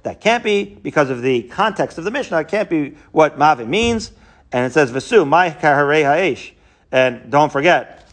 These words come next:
<laughs> later on we specifically said, right, "V'ha-, kaharei ha'esh,"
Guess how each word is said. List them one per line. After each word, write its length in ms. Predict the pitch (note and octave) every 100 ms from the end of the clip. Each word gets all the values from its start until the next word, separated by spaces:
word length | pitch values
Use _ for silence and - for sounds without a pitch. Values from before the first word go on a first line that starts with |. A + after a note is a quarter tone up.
| G3
<laughs> 560 | D3 G#2+ - _ _
later 260 | D#3 F3 F3+
on 160 | E3+
we 120 | C#3+ C3+
specifically 720 | - C3+ - A3+ G#3+ D#3+ D3+
said, 460 | G#3+ G3 C#3+ C3+ - _ _
right, 260 | D3 D3 D3 - _ -
"V'ha-, 460 | C3+ C#3+ C#3 C#3+ -
kaharei 400 | C#3+ C#3 D#3 C3+
ha'esh," 320 | C#3+ C3 -